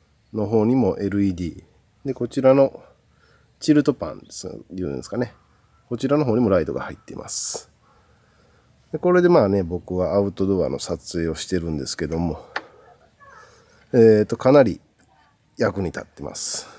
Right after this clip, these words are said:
この辺が前のね、えーと、僕の持ってる、えーと、エースっていうんですかね。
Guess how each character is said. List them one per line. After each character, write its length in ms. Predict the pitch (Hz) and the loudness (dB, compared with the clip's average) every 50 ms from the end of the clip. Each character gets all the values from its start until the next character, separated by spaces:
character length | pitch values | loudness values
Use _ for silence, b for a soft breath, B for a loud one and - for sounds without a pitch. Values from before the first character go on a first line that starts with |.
| b b b b b b b b b b b b b b b b b b b | b b b b b b b b b b b b b b b b b b b
こ 140 | _ - 156 | _ 4 6
の 80 | 156 151 | 6 6
辺 160 | 147 147 151 | 6 6 6
が 100 | 151 151 | 6 6
前 200 | 156 160 156 156 | 6 6 4 6
の 120 | 156 151 | 6 6
ね、 240 | 156 156 143 - - _ _ - | 4 4 2 0 -4 _ _ -8
え 420 | 101 92 85 85 82 80 78 80 80 | -6 -4 -4 -4 -6 -6 -8 -10 -12
ー 20 | |
と、 160 | - - 87 | -12 -10 -10
僕 200 | 87 90 85 101 | -10 -8 -4 0
の 80 | 104 107 | 0 0
持 160 | 101 92 82 | 0 0 -2
っ 40 | 82 | -6
て 200 | - _ - 104 | -8 _ -2 0
る、 300 | 104 131 123 92 67 - _ b b b b b b b b b b b _ | 2 2 2 2 0 -4 _ b b b b b b b b b b b _
え 60 | - | -12
ー 60 | - - | -12 -12
と、 60 | - _ | -8 _
エ 160 | 156 180 185 | 2 4 4
ー 40 | 131 | 4
ス 120 | - - | 2 -2
っ 40 | - | -6
て 60 | - | -12
い 20 | 123 | -14
う 20 | |
ん 20 | 117 | -14
で 40 | - | -12
す 60 | - | -12
か 80 | 139 147 | -12 -12
ね。 140 | - - | -12 -14